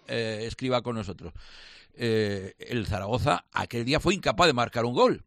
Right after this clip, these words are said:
Y eso que remató a puerta en Cáceres más que ayer. Pero el año pasado no marcó ninguno. Ayer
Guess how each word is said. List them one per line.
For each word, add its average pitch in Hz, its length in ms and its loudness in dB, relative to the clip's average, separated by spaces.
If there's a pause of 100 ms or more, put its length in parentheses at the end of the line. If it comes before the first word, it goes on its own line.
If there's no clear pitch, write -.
Y 143 120 2
eso 196 140 6
que 240 80 6
remató 202 480 8
a 208 120 6
puerta 214 520 4
en 147 140 -2
Cáceres 185 380 2
más 160 240 4
que 139 100 -4
ayer. 151 360 2 (540)
Pero 117 240 0
el 120 60 2
año 175 160 4
pasado 175 340 0
no 156 200 2
marcó 160 260 2
ninguno. 117 420 -6 (880)
Ayer 123 480 2